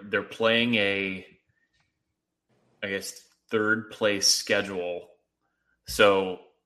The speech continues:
they play the, this division plays the A F C North. So they've got Bengals, Ravens, Steelers, Browns. They also play the N F C West,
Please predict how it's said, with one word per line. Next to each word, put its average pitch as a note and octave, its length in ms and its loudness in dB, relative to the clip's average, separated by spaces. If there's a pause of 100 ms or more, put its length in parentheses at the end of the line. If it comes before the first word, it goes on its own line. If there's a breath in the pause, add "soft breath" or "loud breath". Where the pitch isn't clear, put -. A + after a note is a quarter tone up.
they G#2 240 -2
play A2+ 440 4
the, F#2+ 540 -4
this A#2 180 -2
division G#2+ 340 0
plays G2+ 340 -4
the F2+ 200 -4 (500)
A A2 180 2
F A2+ 140 2
C A2 300 0
North. F#2+ 560 -4 (280)
So - 200 -4
they've F#2+ 180 -4
got F2+ 360 -2 (220)
Bengals, F#2+ 720 0 (100)
Ravens, F#2+ 760 -4 (420 soft breath)
Steelers, G2 560 -6
Browns. F#2 520 -2 (540)
They G2+ 80 -2
also A2+ 340 2
play A2 200 0
the G2 100 2
N F#2+ 140 -2
F F#2 120 -4
C F#2 320 -8
West, - 600 -2